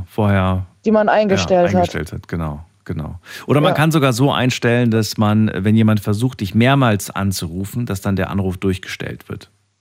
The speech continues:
Speaker 1: Das gibt's auch.
Speaker 2: Da hab ich mich noch nie so mit beschäftigt.
Speaker 1: Ach, es gibt alles Mögliche heute. Svenja, sehr
Speaker 2: Ja.
Speaker 1: schön. Ich, äh, wünsche dir alles Gute und, äh, ja, grüß mir die Pferde beim nächsten Mal.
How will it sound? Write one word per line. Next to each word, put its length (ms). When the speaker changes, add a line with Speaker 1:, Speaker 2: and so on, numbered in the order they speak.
Speaker 1:
Das 160
gibt's 220
auch. 260
Speaker 2:
Da 120
hab 80
ich 140
mich 160
noch 100
nie 140
so 120
mit 200
beschäftigt. 560
Speaker 1:
Ach, 180
es 140
gibt 160
alles 260
Mögliche 420
heute. 280
Svenja, 400
sehr 140
Speaker 2:
Ja. 60
Speaker 1:
schön. 380
Ich, 240
äh, 320
wünsche 220
dir 120
alles 280
Gute 420
und, 640
äh, 240
ja, 220
grüß 240
mir 80
die 100
Pferde 260
beim 140
nächsten 320
Mal. 420